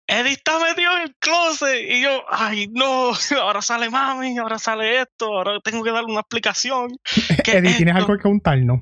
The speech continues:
Speaker 1: Sí, sí, se, una, una, ¿cómo es que se dice la palabra?
Speaker 2: Una intervención.
Speaker 1: Una intervención, <laughs> como que no puedo utilizar el closet para estas <laughs> cosas.
Speaker 2: Es que, es que desde nuestro lado fue tan gracioso,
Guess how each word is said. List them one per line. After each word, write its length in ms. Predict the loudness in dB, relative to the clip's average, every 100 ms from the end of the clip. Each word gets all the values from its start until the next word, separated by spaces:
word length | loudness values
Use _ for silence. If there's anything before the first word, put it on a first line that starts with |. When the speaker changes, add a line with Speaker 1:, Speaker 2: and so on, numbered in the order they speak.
| -2 _
Speaker 1:
Sí, 260 | -2 0 0
sí, 440 | 0 0 0 -2 -4
se, 200 | -2 -2 -2 -6
una, 360 | -2 0 0 -2
una, 600 | -2 0 0 -2 -4 -8 -12 _ -6
¿cómo 160 | -4
es 40 | -2
que 120 | -4
se 120 | -2
dice 260 | -4 -2 -2
la 220 | -2 -4
palabra? 540 | -4 -2 0 0 -2 -4 _ _
Speaker 2:
Una 160 | 2 2
intervención. 800 | 4 4 4 4 4 4 2 -4 _ _ -2
Speaker 1:
Una 240 | 0 0
intervención, 1200 | -2 -2 -2 0 -2 0 -2 -2 -2 -2 -2 -2
<laughs> 40 |
como 180 | -2 0
que 120 | 0 -2
no 100 | -2
puedo 200 | -2 -2
utilizar 400 | -2 -2 -2 -4
el 100 | -4
closet 420 | -4 -4 -4 -6
para 160 | -6 -4
estas 200 | -4 -4
<laughs> 40 |
cosas. 560 | -6 -6 -8 -6 -6 -6 _ -8 -2 2
Speaker 2:
Es 120 | 2
que, 280 | 4 2 2 0
es 140 | 0 2
que 160 | 4
desde 300 | 4 4 4
nuestro 400 | 6 4 4 2
lado 380 | 6 6 6 4 2 -2 -6 -16 _ _
fue 320 | -2 4 4
tan 280 | 6 6 6
gracioso, 840 | 6 6 6 6 8 6 4 -2 -4